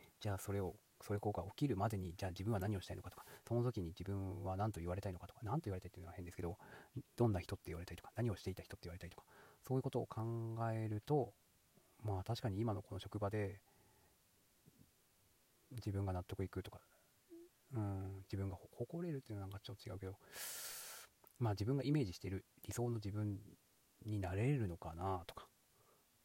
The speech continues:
っていうところをね、あのー、冷静に見れ-、見られるようになったな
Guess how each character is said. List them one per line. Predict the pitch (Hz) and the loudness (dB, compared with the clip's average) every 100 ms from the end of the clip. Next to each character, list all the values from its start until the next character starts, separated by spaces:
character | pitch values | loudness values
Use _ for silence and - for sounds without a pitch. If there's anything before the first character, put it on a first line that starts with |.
| _ _ _ _ _ - - _ _ _ _ - - _ | _ _ _ _ _ -20 -20 _ _ _ _ -20 -20 _
っ | |
て | 117 | 2
い | 110 | 4
う | |
と | - | 2
こ | 107 | -2
ろ | |
を | - | -2
ね、 | 98 - _ | -4 -4 _
あ | - | -6
の | 90 - - - - - | -6 -6 -10 -10 -12 -6
ー、 | 117 | 0
冷 | 101 | 0
静 | 98 | 2
に | 90 | 0
見 | 87 98 | 0 -2
れ-、 | - | -2
見 | 80 | 0
ら | 104 | 4
れ | 104 | 4
る | 117 | 6
よ | 92 | 4
う | |
に | 101 | 2
な | 101 | -2
っ | |
た | 92 | 4
な | 117 | 4